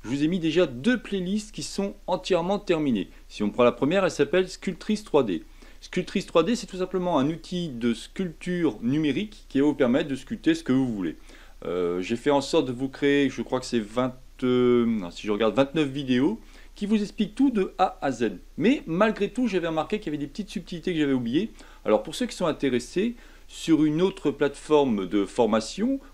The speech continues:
où là, si vous voulez, j'ai finalisé un cours gratuit, c'est sur la plateforme Udemy, je vous donne un cours complet,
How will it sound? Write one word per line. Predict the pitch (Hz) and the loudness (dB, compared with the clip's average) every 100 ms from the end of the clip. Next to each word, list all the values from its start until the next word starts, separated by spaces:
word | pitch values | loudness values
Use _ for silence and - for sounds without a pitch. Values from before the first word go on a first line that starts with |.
| 104 | -2
où | |
là, | 107 117 | 4 4
si | 113 | 2
vous | 113 | -6
voulez, | 110 120 | -2 -2
j'ai | 104 | -2
finalisé | 98 135 131 127 123 120 | -6 -2 2 2 0 0
un | 117 | -2
cours | 110 123 | -2 -2
gratuit, | 101 107 - 185 240 | 2 2 2 -2 -4
c'est | - | -6
sur | 127 131 | -2 -2
la | |
plateforme | 120 120 131 120 | 0 0 0 0
Udemy, | 180 143 123 185 - - - | 0 0 0 0 -6 -12 -16
je | - | -4
vous | |
donne | 185 220 | 0 0
un | 208 | 0
cours | 185 - | -4 -4
complet, | - 277 - 139 233 | -2 -2 0 0 0